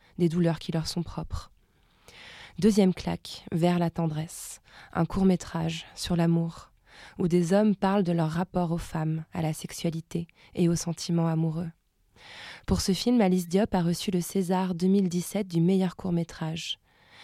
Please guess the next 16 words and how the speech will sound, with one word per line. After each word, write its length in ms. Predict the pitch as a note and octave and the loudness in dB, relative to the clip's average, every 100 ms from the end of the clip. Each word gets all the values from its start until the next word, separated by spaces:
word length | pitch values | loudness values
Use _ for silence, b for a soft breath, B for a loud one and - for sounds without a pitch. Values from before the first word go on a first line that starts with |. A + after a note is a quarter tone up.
| B - | B -4
Elle 140 | D#3 | -2
a 80 | E3 | 0
dédié 340 | F3 D#3 F3+ | 0 0 0
sa 140 | - E3 | -2 -4
récompense 800 | E3 - D#3 E3 F#3+ - - - | -4 -4 -4 -4 -6 -8 -8 -4
aux 100 | E3 | -4
victimes 720 | D#3+ E3+ - - F3+ F3+ E3 | -4 -8 -6 -2 2 2 0
de 80 | D#3 | -2
violences 420 | D3+ D#3+ D#3 D#3 | -2 0 -2 -4
policières, 760 | - E3+ - - E3 - - B B B B | -4 -4 -4 -6 -6 -6 -16 B B B B
comme 360 | - E3 D#3+ D#3+ | 0 2 2 0
Théo 360 | - F3 E3+ | 0 2 4
Louaka 640 | E3 E3 D#3+ - E3+ G#3 - | 2 0 -2 -6 -6 -6 -4
et 340 | E3+ D#3 D#3 - | -2 0 -2 -4
Adama 380 | E3+ D#3+ D#3 D3 | -6 -2 -2 -2
Traoré. 480 | - E3 D3+ D#3 | -6 -6 -6 -6